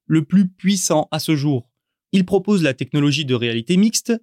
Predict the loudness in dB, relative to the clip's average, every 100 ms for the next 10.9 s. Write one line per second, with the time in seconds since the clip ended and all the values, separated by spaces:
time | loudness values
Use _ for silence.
0 | _ -4 -2 2 2 2 0 -4 -4 -4
1 | 0 -2 0 -2 0 0 0 -2 -2 _
2 | -4 -2 -2 -4 -4 -4 -2 -4 -4 -4
3 | -4 -4 -4 -4 -4 -4 -6 -4 -4 -2
4 | -2 -2 -2 -2 -2 -2 -2 _ -4 -2
5 | -6 -2 -4 -4 _ _ -2 -2 0 -2
6 | 0 -2 0 0 0 -4 -2 0 2 0
7 | 0 -2 -4 -6 -6 -4 -4 -4 -6 -2
8 | -2 -4 -4 -4 0 0 0 -2 -4 0
9 | 0 2 -2 -2 -2 -2 -4 -4 -4 -4
10 | -6 -2 0 -2 -4 -4 -2 -2